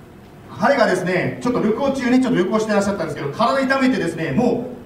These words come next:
う、何ですか、ウォルマートの駐車場で倒れちゃったんですよ。痛みのあまりね、倒れちゃった。もう立っても歩けなくなってるし、そんな状況で連絡してきたんですよ。「先生、とてもじゃないけど通訳できません。」<laughs> そこで私は考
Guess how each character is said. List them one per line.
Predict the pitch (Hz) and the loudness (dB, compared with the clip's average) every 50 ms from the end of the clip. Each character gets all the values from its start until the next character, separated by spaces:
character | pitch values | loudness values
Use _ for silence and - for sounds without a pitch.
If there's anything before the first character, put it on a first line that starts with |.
| - - - - - - - - | -18 -20 -18 -16 -14 -14 -8 -4
う、 | |
何 | 165 - 254 | -4 -4 -2
で | - | -4
す | - | -6
か、 | - 135 | -6 -4
ウ | 127 | -4
ォ | 131 131 - - - 139 180 185 226 285 | -2 -2 -4 -4 -4 -4 0 2 2 4
ル | 320 320 | 4 4
マ | 320 330 311 | 6 6 4
ー | - - | 4 2
ト | 220 | 0
の | 196 - | -2 -4
駐 | 220 233 | -6 -8
車 | 220 247 | -6 -6
場 | 220 202 | -6 -6
で | - | -4
倒 | - 254 311 | 0 0 2
れ | 349 349 | 2 2
ち | 240 | 2
ゃ | 202 | 0
っ | - | 0
た | 170 | -2
ん | 147 | -4
で | 143 | -4
す | - | -6
よ。 | - | -2
痛 | - 226 220 | 0 2 4
み | 214 214 | 4 4
の | 208 190 | 4 2
あ | 185 | 2
ま | 185 170 | 2 0
り | 151 139 | 0 0
ね、 | 170 220 214 - | 0 0 0 0
倒 | - 240 339 | 0 0 0
れ | 320 | 0
ち | 269 | 0
ゃ | 254 | 0
っ | - | -2
た。 | - - - - - - - - - - - - - - - - - - - - - - - - - - - - - - - - - - | -4 -8 -10 -12 -12 -14 -14 -14 -16 -18 -20 -20 -20 -20 -20 -20 -20 -20 -20 -20 -20 -20 -20 -20 -20 -20 -20 -20 -20 -20 -20 -20 -10 -2
も | 226 262 - 262 - | 0 2 2 2 2
う | |
立 | - 330 | 2 2
っ | 330 320 - - - | 2 2 0 -4 -4
て | - 240 | -2 0
も | 208 196 190 - | 0 2 2 2
歩 | - 302 294 | 2 2 2
け | - 320 | 2 2
な | 311 302 | 2 2
く | 240 | 2
な | 233 214 | 0 -2
っ | - | -2
て | 202 185 | -2 -4
る | 165 | -6
し、 | 165 - - | -8 -8 -8
そ | - 220 302 | -6 -4 0
ん | 311 | 2
な | 330 311 - | 2 2 2
状 | 302 302 294 | 2 0 0
況 | 285 294 285 | 0 -2 -2
で | 277 247 - - - - - - - - - | -2 -2 -4 -4 -6 -10 -14 -16 -16 -10 -6
連 | 160 226 | -2 0
絡 | 262 277 277 | 0 0 0
し | - | 0
て | - | 0
き | 226 | 0
た | 220 | 0
ん | 165 139 | 0 0
で | - | -4
す | - - | -6 -6
よ。 | 170 165 165 | -6 -6 -6
「先 | 165 | -6
生、 | 175 147 | -6 -8
と | 143 - | -8 -6
て | - 196 | -6 -4
も | 190 196 | -4 -2
じ | 180 185 | -2 -2
ゃ | 180 | -2
な | 175 | -2
い | 160 | -2
け | 139 | -2
ど | 131 120 | -4 -6
通 | - 180 175 | -2 0 0
訳 | 170 135 123 | 0 0 -2
で | - | -4
き | 123 | -2
ま | - 120 123 | 0 0 0
せ | - - | 0 0
ん。」 | - 185 175 - - | 0 0 0 0 0
<laughs> | - 208 208 - - 226 - - - 226 226 233 226 - - - - - - - 269 - - - - - - - - - - - - - - - - - - - - - - - - - | 0 0 0 2 2 2 2 2 4 4 4 4 2 2 2 0 0 0 0 -2 -2 -2 -4 -8 -12 -16 -20 -20 -20 -20 -20 -20 -20 -20 -20 -20 -20 -20 -20 -20 -20 -20 -20 -20 -14 -6
そ | - 185 | -2 0
こ | 190 220 | 2 4
で | 214 | 4
私 | 196 196 202 208 - 220 | 4 4 2 0 0 0
は | 202 | 0
考 | - 208 | 2 2